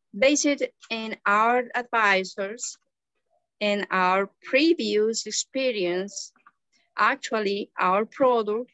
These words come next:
has direct channel to consumer, wholesale, wholesale channel, wholesale,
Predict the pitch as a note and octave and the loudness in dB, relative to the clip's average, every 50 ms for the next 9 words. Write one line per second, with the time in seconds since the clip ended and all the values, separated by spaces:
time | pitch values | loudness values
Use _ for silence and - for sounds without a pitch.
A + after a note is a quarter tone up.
0 | _ - B3 A3+ G3+ G3 - - - - - _ _ _ _ _ _ _ _ _ | _ -2 -2 -2 -2 -2 -6 -14 -20 -20 -20 _ _ _ _ _ _ _ _ _
1 | _ _ _ _ _ _ _ _ - - _ _ _ _ _ _ _ _ _ - | _ _ _ _ _ _ _ _ -20 -20 _ _ _ _ _ _ _ _ _ -6
2 | G3+ B3+ E4 F4 F4+ D#4+ - - D#4+ A#3 A#3 A#3 A#3 A3+ A#3 A#3 A#3 A#3+ A#3+ G3+ | 0 0 2 2 0 -2 -2 -2 0 0 0 0 0 -2 -2 -2 -2 -4 -6 -8
3 | G#3+ - _ _ - C4+ C4 A#3+ - A#3+ A3+ A3 - - D#4 D4 - G3+ E3+ D#3+ | -12 -16 _ _ -2 -2 -2 0 0 0 0 -2 -2 0 2 2 2 2 0 -4
4 | E3 - _ _ - - _ _ _ _ _ _ _ _ _ _ _ _ _ _ | -6 -10 _ _ -20 -20 _ _ _ _ _ _ _ _ _ _ _ _ _ _
5 | _ _ _ _ _ _ _ _ _ _ _ _ _ _ G#3+ A3 G#3 - G#3+ G3 | _ _ _ _ _ _ _ _ _ _ _ _ _ _ -6 -6 -4 -2 0 0
6 | G3 G3 G3+ G3 - - A3 - - - _ - B3+ C4+ C#4+ D4 - - - - | 0 0 -2 -4 -6 -10 -16 -16 -18 -18 _ -6 -6 -4 -4 -4 -6 -6 -4 0
7 | B3 G#3+ G3+ G#3 G#3+ G#3+ A3 G#3+ - - - - - - - A#3 A3+ A#3 A3+ G#3+ | 0 2 2 0 0 -4 -6 -10 -10 -12 -12 -6 -4 -2 0 0 0 0 -2 -4
8 | G#3 G#3 A3 C4 - _ _ _ _ _ _ _ _ _ _ _ _ _ _ _ | -6 -6 -8 -10 -14 _ _ _ _ _ _ _ _ _ _ _ _ _ _ _
9 | _ _ _ _ _ _ _ - A#3 A#3+ C4 C4 - - - C4 G#3 G3 G3 G3 | _ _ _ _ _ _ _ -4 -2 -2 0 0 -2 -2 0 2 2 2 2 2
10 | G3+ G3+ G#3+ A3+ B3+ | 2 0 0 -4 -8